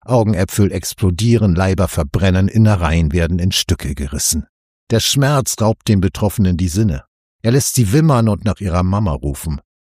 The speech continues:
Dieser Horror ist schwer auszuhalten, verdeutlicht aber in unvorstellbarer Sprache den ganzen Irrsinn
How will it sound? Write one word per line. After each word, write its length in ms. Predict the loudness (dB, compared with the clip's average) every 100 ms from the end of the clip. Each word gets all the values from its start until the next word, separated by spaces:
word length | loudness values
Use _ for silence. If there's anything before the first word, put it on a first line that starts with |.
| -4
Dieser 280 | 0 2 2
Horror 280 | 2 2
ist 240 | 0 -4 -6
schwer 360 | -2 0 0
auszuhalten, 720 | 0 -2 -2 -2 0 -2 -2 -2
verdeutlicht 580 | 0 0 0 -2 -4
aber 160 | 0 0
in 100 | 0
unvorstellbarer 920 | 0 0 2 0 2 0 0 0 0
Sprache 520 | -2 -4 -2 0 0
den 140 | 0 0
ganzen 320 | 0 -2 -4 2
Irrsinn 460 | 2 4 2 0